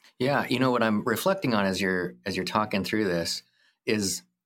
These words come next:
I think when, if I back up ten or fifteen years, I was thinking about how everybody was kind of focused on trying to improve the quality time of your rest by making it, rest essentially more efficient. And what you're saying is, "Well, that's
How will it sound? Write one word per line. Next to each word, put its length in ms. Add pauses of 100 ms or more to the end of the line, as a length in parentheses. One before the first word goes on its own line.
(120)
I 60
think 320
when, 500 (200)
if 100
I 100
back 360
up 160
ten 140
or 80
fifteen 360
years, 280
I 40
was 140
thinking 240
about 320
how 320 (320)
everybody 260
was 120
kind 160
of 100
focused 320
on 100
trying 300
to 240
improve 760 (720)
the 80
quality 600
time 280
of 80
your 140
rest 280
by 120
making 340
it, 140 (180)
rest 380
essentially 420
more 220
efficient. 580 (500)
And 80
what 140
you're 220
saying 300
is, 140
"Well, 480
that's 300